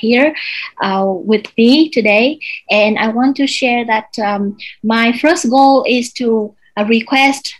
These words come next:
you, Doctor Newton and Doctor Lashmi, and everyone in the Zero, Zero and everyone, um, uh, around us today,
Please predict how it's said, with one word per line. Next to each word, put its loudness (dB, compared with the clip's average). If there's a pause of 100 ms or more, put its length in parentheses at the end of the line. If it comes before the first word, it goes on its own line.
you, -2
Doctor -6
Newton -4
and -6
Doctor -12
Lashmi, 0
and -4
everyone 0
in 0
the -4
Zero, 0 (420)
Zero 0 (360)
and 0
everyone, 0 (100)
um, -4
uh, -2
around 2 (100)
us -2 (680)
today, 0